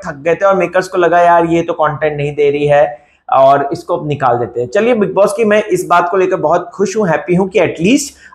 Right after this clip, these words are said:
अब जो और deserving one है Big Boss के घर के लिए, जो और कर सकते हैं, शो को interesting बना सकते हैं, मुद्दे लेकर आ सकते हैं,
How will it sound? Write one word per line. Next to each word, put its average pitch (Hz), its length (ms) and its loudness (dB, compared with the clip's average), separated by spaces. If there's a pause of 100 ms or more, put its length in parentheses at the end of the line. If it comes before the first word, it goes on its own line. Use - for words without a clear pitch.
(100)
अब 208 140 2
जो 208 120 2
और 240 400 4
deserving 190 460 2
one 160 160 0
है 151 220 0
Big 135 160 -6
Boss 139 300 -2
के 151 80 -6
घर 135 160 -4
के 131 160 -6
लिए, 131 320 2
जो 190 140 2
और 214 380 4
कर 233 180 0
सकते 196 400 -6
हैं, 151 160 -4
शो 185 200 -6
को 202 140 0
interesting 190 540 -2
बना 156 200 0
सकते 151 280 -6
हैं, 180 120 0
मुद्दे 180 280 2
लेकर 196 300 0
आ 135 80 0
सकते 131 340 -8
हैं, 160 280 -4